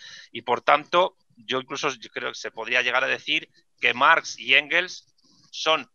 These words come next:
entre comillas, vamos a llamarlo así, negro legendarios con prácticamente todas las naciones, mm, que estudiaron en sus textos. Excuso decir con Inglaterra. Ahí están en el primer tomo del Capital, eh, cómo describen,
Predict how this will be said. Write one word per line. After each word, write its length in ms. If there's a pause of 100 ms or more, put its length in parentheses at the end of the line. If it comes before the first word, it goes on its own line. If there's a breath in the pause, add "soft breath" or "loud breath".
(120)
entre 200
comillas, 680
vamos 120
a 40
llamarlo 240
así, 240 (320)
negro 300
legendarios 920
con 140
prácticamente 640
todas 300
las 160
naciones, 680 (320)
mm, 300
que 100
estudiaron 540
en 60
sus 220
textos. 440 (520 loud breath)
Excuso 340
decir 300
con 160
Inglaterra. 640 (420 soft breath)
Ahí 160
están 480 (280)
en 160
el 60
primer 260
tomo 220
del 140
Capital, 560 (340 soft breath)
eh, 520
cómo 260
describen, 880